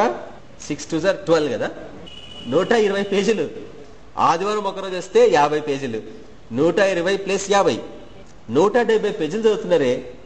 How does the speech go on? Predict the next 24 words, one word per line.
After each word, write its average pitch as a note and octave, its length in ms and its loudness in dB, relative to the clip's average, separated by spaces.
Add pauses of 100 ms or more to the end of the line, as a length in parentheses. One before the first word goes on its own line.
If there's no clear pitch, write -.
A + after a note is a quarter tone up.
(280)
ఎక్కడ F3+ 240 2
పోయింది F3+ 260 0
బైబిల్ C#3+ 380 2
మీద? E3 140 0 (680)
క్రిస్టియన్సే A3+ 400 0
కదా B2 220 -2
చదివేది, F#3+ 280 -4 (680)
ఎవరైనా C#3 220 4
చదువుతారు F#3 300 2
పేపర్, C#3 280 0 (420)
క్రిస్టియన్స్ D3 360 2
కూడా G3 120 6
చదువుతారు D3+ 300 4
పేపర్. A2+ 300 -4 (640)
కాబట్టి E3+ 500 -2
నూట G3+ 200 0
డెబ్బై A3+ 300 6
పేజీలు G3+ 260 2
చదువుతున్నా F3 320 0
వారానికి. D3 460 0 (520)
సరే B2+ 140 -2
నేను A#2 160 -4
ఏదో B2+ 240 -2
ఊరికే B2 400 -4